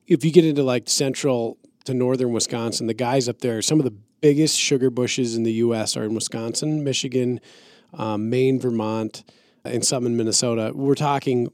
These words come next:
they make thousands of gallons of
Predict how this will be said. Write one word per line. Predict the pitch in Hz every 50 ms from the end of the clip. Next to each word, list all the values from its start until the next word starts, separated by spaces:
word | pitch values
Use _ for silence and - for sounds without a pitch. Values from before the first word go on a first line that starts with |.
| _ _ -
they | 135 120 113 127 131 135
make | 131 127 123 120 123 131 139 139 131 117 - - - - _ _ _ -
thousands | - - 143 123 117 113 117 113 117 113 104 117
of | 110 -
gallons | 120 113 107 104 104 101 101 98
of | - 101 -